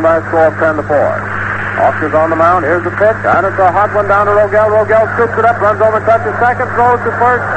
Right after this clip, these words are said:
completing a double play and ending the game. The result of the last half of the ninth inning, still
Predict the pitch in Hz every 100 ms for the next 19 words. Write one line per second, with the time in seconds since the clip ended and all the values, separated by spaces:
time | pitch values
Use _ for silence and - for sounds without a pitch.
0 | - - 214 220 247 247 240 226 240 233
1 | 226 220 226 226 214 - - - - 180
2 | 208 202 196 - - - 180 226 226 220
3 | 208 202 180 113 - - - - - -
4 | - - - - - - - - - -
5 | - - - - 143 175 220 233 220 220
6 | 220 214 185 208 214 202 208 208 208 175
7 | 180 196 196 - 202 214 208 165 - -
8 | - - 101 - 101 - - - - -
9 | - 160 180